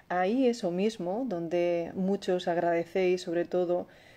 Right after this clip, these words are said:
pues esta, eh, este filtro, porque en este aspecto yo creo que no van a pagar justo por pecadores cuando el conocimiento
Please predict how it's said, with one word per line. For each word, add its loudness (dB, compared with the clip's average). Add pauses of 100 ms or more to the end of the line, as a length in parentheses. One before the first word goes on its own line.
(120)
pues 0
esta, 0
eh, 0
este -2
filtro, -2 (520)
porque -2 (300)
en -2
este -2
aspecto 0
yo 2
creo 2
que 0
no 0
van 4
a 0
pagar 0
justo -2
por -2
pecadores 0
cuando 0
el 0
conocimiento -2